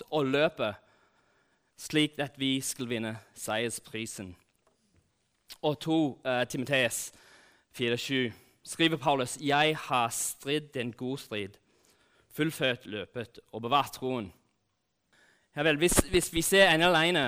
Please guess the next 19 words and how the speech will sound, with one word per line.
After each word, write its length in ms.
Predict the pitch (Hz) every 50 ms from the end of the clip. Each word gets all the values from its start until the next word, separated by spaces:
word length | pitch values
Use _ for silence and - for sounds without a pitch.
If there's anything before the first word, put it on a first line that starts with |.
| 120 - - _ -
på 320 | 151 143 143 143 143 127 95 92 90 104 131
disse 320 | 120 135 127 - - 143
versene, 380 | 127 135 135 - - 143 120 113
kan 240 | - - - 139 139
det 140 | 131 127 123
høres 300 | 131 127 123 127 - - - -
ut 300 | 151 160 165 - - - - - _ _ _ _ _ _ _ _ _ _ _ _ _ _ _ _
som 300 | - - 151 156 170 - 160
om 220 | 156 156 151 143 - -
livet 440 | 135 127 127 117 113 110 131 131 135
som 200 | - 139 127 127 -
etterfølger 480 | - 156 - - 147 139 - 139 131 123
av 80 | 113 113
Jesus 480 | 123 127 143 151 147 - 110 104 - - - - - _ _ _ _ _ _ _ _ -
er 160 | 117 120 123 127
som 260 | - - 117 117 113 113 - - _ -
et 140 | 117 - - 117
maraton. 460 | 107 104 101 - 123 113 107 101 95 - _ _ _ _ _ _ _ _ _ _ _ _ _ _ _ _ _ _
Min 320 | - 135 151 170 180 185